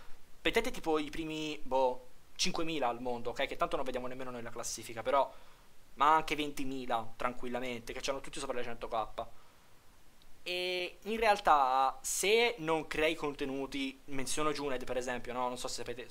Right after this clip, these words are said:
chi è Juned, è un creator che c'ha più di centomila coppe e lui è contento di questo aggiornamento perché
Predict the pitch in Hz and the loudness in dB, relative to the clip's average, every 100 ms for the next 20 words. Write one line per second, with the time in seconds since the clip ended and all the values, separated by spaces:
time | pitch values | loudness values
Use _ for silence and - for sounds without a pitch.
0 | - - 139 123 131 131 123 120 123 123 | -8 -2 -2 -2 -2 -2 0 0 0 -4
1 | 123 120 117 - 143 143 127 127 120 - | -6 -8 -12 -8 -4 -4 -2 -4 -2 -2
2 | - 151 120 117 127 160 127 127 - 110 | -2 0 -2 -4 0 2 2 0 -2 -4
3 | - - - - - 151 139 151 175 170 | -6 -16 -18 -12 0 0 2 -2 -2 4
4 | 147 - 135 - 160 139 139 143 147 139 | 4 4 2 4 2 0 -4 0 0 0
5 | 190 147 131 120 - 120 | 0 -2 -2 -6 -4 -6